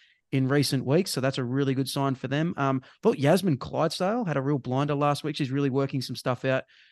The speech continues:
with a, with a footwork on that edge. Um, and while Brisbane have a very high ceiling as a team, I think there's, there's enough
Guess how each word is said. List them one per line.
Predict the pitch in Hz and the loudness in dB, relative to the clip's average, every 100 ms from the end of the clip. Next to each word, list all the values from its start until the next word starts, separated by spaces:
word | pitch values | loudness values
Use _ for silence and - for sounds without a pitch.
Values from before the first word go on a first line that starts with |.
| _ | _
with | - 139 | 0 4
a, | 131 | 4
with | 123 131 | 2 -2
a | |
footwork | 123 - - 139 135 | 0 -2 0 0 0
on | 139 131 | 0 2
that | 127 | 2
edge. | 139 220 - - _ _ _ | 0 -2 -6 -14 _ _ _
Um, | 143 139 135 - | 2 4 2 2
and | 147 | 2
while | 135 160 185 | 6 8 8
Brisbane | 139 147 160 147 147 131 | 6 4 4 4 -4 -2
have | 135 131 | 0 0
a | 127 | 0
very | 131 147 | 0 0
high | 135 139 135 | -2 2 2
ceiling | 127 - 123 131 131 | 2 0 0 0 0
as | 127 | 0
a | 123 | -2
team, | 113 135 156 240 - _ _ _ _ _ | -4 0 0 0 -4 _ _ _ _ _
I | 120 | -8
think | - 156 160 - | 4 4 4 -2
there's, | 143 135 - - - _ _ _ _ _ | 0 0 -2 -14 -20 _ _ _ _ _
there's | 147 131 | 2 4
enough | 139 147 170 | 6 4 4